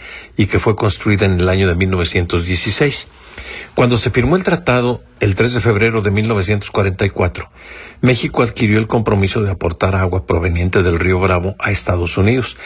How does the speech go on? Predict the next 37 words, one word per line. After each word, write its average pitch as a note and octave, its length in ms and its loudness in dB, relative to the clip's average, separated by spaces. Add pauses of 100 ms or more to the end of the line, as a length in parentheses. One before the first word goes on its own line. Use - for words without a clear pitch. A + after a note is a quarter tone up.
(160)
y - 80 2
por D3 220 0
su F#3 160 0
parte, D3+ 380 0 (320)
Estados A2 540 0
Unidos A#2 420 0
haría F2+ 200 0
lo G#2+ 180 0
propio - 420 0
aportándonos F#2 760 0
caudales F2+ 520 0
del E2+ 160 0
río D#2 240 -4
Colorado. G#2+ 520 0 (1300)
En A2+ 140 0
el G#2 120 2
Tratado F#2 340 2
Internacional G2 760 0 (440)
se - 160 0
establecieron A2 520 2
los C3+ 140 0
compromiso-, G2+ 640 0 (160)
compromisos A#2 720 2
y - 20 2
los F2+ 160 2
derechos G2 380 0
recíprocos G2 580 -2
de D#2+ 80 -6
los D2 140 -6
países F#2 400 0
signantes, F2+ 680 0 (380)
y A#2+ 80 4
en A2 80 4
el G#2+ 100 2
caso C#3+ 260 2
de D3 60 2
México B2 520 0